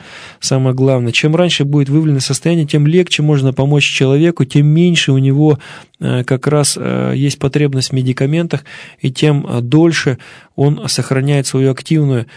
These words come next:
жизнедеятельность, и у него нет каких-то проблем, э, со здоровьем на самом деле. Потому что когда человек игнорирует артериальное давление, начинает им заниматься на поздних стадиях, к сожалению, это уже очень высоко рискованно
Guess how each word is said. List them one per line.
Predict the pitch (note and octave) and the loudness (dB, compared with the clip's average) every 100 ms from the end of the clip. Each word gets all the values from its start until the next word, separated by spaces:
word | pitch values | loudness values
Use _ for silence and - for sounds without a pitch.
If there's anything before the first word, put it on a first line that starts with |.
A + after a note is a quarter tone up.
| _ | _
жизнедеятельность, | C3+ C#3 C3+ C3+ D#3 E3 D#3 B2 - | -2 0 0 0 0 0 -2 -4 -4
и | - C#3+ | -2 0
у | |
него | C#3 C3+ C3 | 0 0 0
нет | C3 D3 | 0 -2
каких-то | B2 C3+ B2+ - | -4 -6 -6 -6
проблем, | - A#2 A#2+ C#3 C3+ - | -6 -4 -2 -2 -2 -6
э, | A#2 A#2 A#2 | -6 -6 -4
со | - | -4
здоровьем | B2 B2+ C3 C#3+ C3 | -2 0 2 2 0
на | A#2+ | -2
самом | - B2 A#2+ | -2 -2 -2
деле. | A#2 A2 | -4 -6
Потому | - C3+ C3+ | -6 -4 -4
что | - - | -6 -6
когда | C3 D3 D#3+ | -4 -2 -2
человек | - B2 B2+ C#3 B2 - - - _ | -2 -2 0 -2 -4 -12 -20 -20 _
игнорирует | C3+ C#3+ D3 D3+ E3+ C#3+ B2+ | -2 2 4 4 4 4 2
артериальное | B2 B2+ C#3 C3+ B2 A#2+ | -2 -2 -2 0 -2 -2
давление, | B2 C#3+ E3 D3+ | -2 -2 -2 -2
начинает | B2 - C3 C3 B2 | -2 -4 -4 -4 -4
им | A#2 | -6
заниматься | A#2+ B2 B2 A#2+ B2 | -4 -2 -4 -4 -4
на | A#2+ | -4
поздних | A#2+ C3 A#2+ A2+ | -2 -2 -2 -6
стадиях, | - D#3 D3+ C#3+ - - - | -4 -2 -2 -4 -12 -20 -20
к | - | -10
сожалению, | B2 B2+ D3 D3 C3 | -4 -2 0 0 -2
это | A#2+ | -2
уже | B2 | 0
очень | B2+ - B2 | -2 -2 -4
высоко | A#2+ - - | -4 -4 -4
рискованно | B2 A#2 - D3 D3+ B2+ | -4 -4 -2 0 0 -2